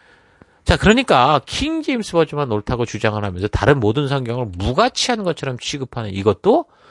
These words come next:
온전치 못한 태도요, 성경에 불신을 주는 태도다라고 할 수 있다라는 거 잊지 마십시오. 그러니까 많은 사본들이 있어야 더 좋은 거예요. 서로 비교하면서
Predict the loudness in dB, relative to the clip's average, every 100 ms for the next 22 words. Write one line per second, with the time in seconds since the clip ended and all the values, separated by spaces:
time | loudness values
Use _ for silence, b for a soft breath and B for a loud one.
0 | b b -4 -2 -4 -4 -6 -2 -4 -2
1 | 0 4 4 4 2 B B -2 -2 -2
2 | -2 -2 -4 -4 -2 0 0 2 0 0
3 | -2 -2 0 -2 -2 -2 -6 -10 -10 -10
4 | -10 -12 -12 -12 -10 -10 -12 -18 _ b
5 | b b b 0 4 4 4 4 2 0
6 | -2 -2 0 2 4 4 2 0 -6 _
7 | _ _ _ _ 2 2 0 -6 -6 -6
8 | -4 -6 -8 -12 _ _ _ _ _ 0
9 | 4 4 2 4 4 4 0 2 2 2